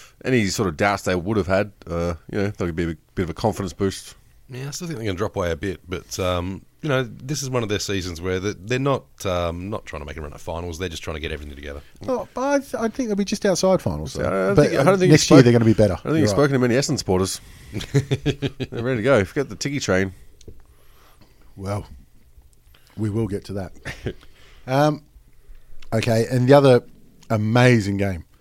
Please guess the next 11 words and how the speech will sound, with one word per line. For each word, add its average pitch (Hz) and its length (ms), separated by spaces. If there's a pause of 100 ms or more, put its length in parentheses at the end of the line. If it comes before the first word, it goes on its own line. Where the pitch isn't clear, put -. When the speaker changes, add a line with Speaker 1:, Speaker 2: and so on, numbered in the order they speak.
(360)
Speaker 3:
um, 101 460 (260)
Adelaide 127 320
Crows, 110 400
after 107 480
suffering 135 320
their 107 100
first 151 400
loss 120 260 (840)
for - 100
the 110 80
year, 101 240